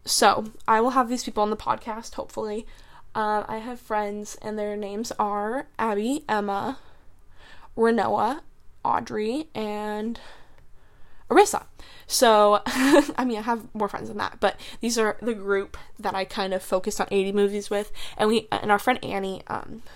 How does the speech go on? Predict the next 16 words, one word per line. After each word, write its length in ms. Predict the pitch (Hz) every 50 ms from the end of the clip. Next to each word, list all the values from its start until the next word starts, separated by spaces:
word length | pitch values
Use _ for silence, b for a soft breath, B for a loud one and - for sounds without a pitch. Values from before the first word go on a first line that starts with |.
| B B
rest 200 | - 208 202 -
in 80 | 202 196
peace, 200 | 220 190 - -
I'm 100 | 196 196
just 140 | - -
kidding, 180 | - 185 - 196
<laughs> 20 |
she 140 | 202 - 285
moved 180 | 269 277 240 233
to 140 | 208 202 -
Seattle. 580 | - - - 208 185 180 170 175 175 180 - B B B B B B B B B -
Um, 220 | 202 202 196 -
our 120 | - 202 214
friend 260 | - 233 202 190 -
Annie, 480 | 190 185 185 185 185 180 180 190 - - - - -
uh, 340 | - 110 57 53 50 -